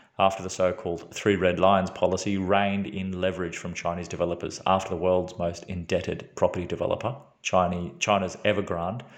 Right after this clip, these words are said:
nearly went down and sent shockwaves through the markets.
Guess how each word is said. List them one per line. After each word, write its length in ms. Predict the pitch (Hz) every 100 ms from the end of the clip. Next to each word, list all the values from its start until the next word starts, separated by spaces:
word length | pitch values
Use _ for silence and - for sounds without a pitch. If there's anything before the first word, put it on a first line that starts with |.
| - - _
nearly 220 | 101 95
went 220 | 87 87 -
down 240 | 85 85
and 160 | 87 87
sent 240 | 87 87 -
shockwaves 640 | - - 95 - 90 85 -
through 180 | - 87
the 80 | 82
markets. 520 | 85 87 - -